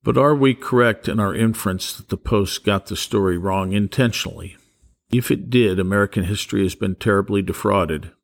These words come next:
and society owes the Post no quarter. In short, why is it that the American people have maintained for almost fifty years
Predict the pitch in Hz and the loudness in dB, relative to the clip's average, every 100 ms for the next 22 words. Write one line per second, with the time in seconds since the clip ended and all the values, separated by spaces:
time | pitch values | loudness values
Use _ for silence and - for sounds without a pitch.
0 | _ 107 110 - 101 - 104 104 101 92 | _ 0 0 0 -2 0 2 2 0 0
1 | 101 - - - 85 80 - - 95 92 | -2 -2 -6 -2 -2 -2 -8 -6 -4 -4
2 | - 98 87 - - _ - 123 110 - | -2 -2 -2 -6 -14 _ -2 0 2 2
3 | 131 92 - - _ _ 139 156 147 131 | 2 0 -6 -20 _ _ 2 4 6 4
4 | - 107 - 98 110 - 107 107 123 - | 2 0 -2 -4 -4 0 2 4 2 0
5 | 120 - 113 - 78 95 92 101 98 90 | -2 0 0 -2 -6 -4 -2 -2 -2 -4
6 | - 113 110 104 98 104 101 - - 113 | 0 0 0 0 0 0 0 -2 0 -2
7 | - 110 104 98 85 85 | 0 0 2 2 0 -4